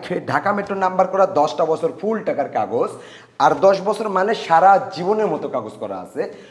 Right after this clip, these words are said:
ফুল টাকার কাগজ করা আছে। রাস্তাঘাটে কাগজ নিয়ে প্যারা খেতে হবে না, এমন একটা বাইক চালাচ্ছেন, তাদের জন্য এই হিরো গ্ল্যামার। অল্প টাকায় দৌড়ায় বেশি, এই সেই বাইকটা। এই বাইকটা পাচ্ছেন বিডি বাইক গ্যালারি থেকে শুধুমাত্র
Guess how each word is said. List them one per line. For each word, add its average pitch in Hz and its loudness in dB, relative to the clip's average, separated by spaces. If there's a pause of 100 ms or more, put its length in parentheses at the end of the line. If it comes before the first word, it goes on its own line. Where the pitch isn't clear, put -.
(120)
ফুল 247 4
টাকার 151 2
কাগজ 135 -2
করা 120 2
আছে। 185 -2 (240)
রাস্তাঘাটে 202 4
কাগজ 175 4 (100)
নিয়ে 196 -2
প্যারা 156 2
খেতে 131 -4
হবে 117 -2
না, 175 -4 (100)
এমন 202 0
একটা 226 0
বাইক 160 2
চালাচ্ছেন, 151 0 (220)
তাদের 214 6
জন্য 175 -2
এই 160 -2
হিরো 127 -4
গ্ল্যামার। 95 -8 (340)
অল্প 170 2
টাকায় 190 4 (560)
দৌড়ায় 127 0
বেশি, 90 -14 (120)
এই 202 0
সেই 202 -8
বাইকটা। 151 2
এই 160 2
বাইকটা 143 -2
পাচ্ছেন 151 -4
বিডি 147 -6
বাইক 143 -4
গ্যালারি 151 -4
থেকে 180 -8
শুধুমাত্র 208 -4